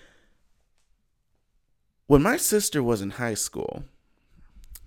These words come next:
she had to go out to a city in Mentor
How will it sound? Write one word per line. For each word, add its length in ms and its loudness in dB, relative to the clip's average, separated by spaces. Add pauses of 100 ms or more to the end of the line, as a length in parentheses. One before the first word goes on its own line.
(120)
she 200 -8
had 300 -4
to 80 -6
go 420 0
out 400 -8 (100)
to 560 -10 (140)
a 500 -12 (1700)
city 760 2
in 600 2 (1400)
Mentor 760 4